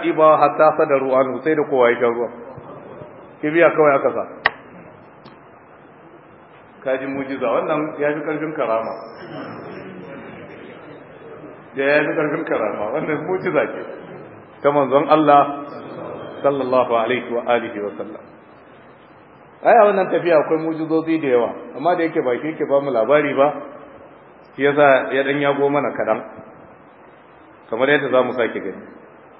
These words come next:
Wa farihat Quraishun li, li nuzuli. Quraishawa suka razana saboda saukan Annabi a Hudaybiyya. To, kaman baki da hanci ne,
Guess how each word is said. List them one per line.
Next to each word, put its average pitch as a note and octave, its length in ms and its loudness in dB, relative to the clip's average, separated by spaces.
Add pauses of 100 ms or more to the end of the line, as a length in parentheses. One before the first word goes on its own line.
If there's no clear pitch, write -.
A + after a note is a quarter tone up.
(220)
Wa A2+ 140 0
farihat B3 640 6
Quraishun A#3+ 640 6
li, A3+ 160 6 (240)
li A#3 100 8
nuzuli. B3 480 6 (960)
Quraishawa E3+ 560 6
suka E3+ 160 0
razana D#3 460 6 (760)
saboda D#3 320 2
saukan C#3 400 0
Annabi D3 320 2
a A#2 140 2
Hudaybiyya. A#2 520 0 (800)
To, E3 80 6
kaman F#3+ 300 6
baki A3+ 260 8
da G#3+ 160 8
hanci G3 240 4
ne, E3 140 2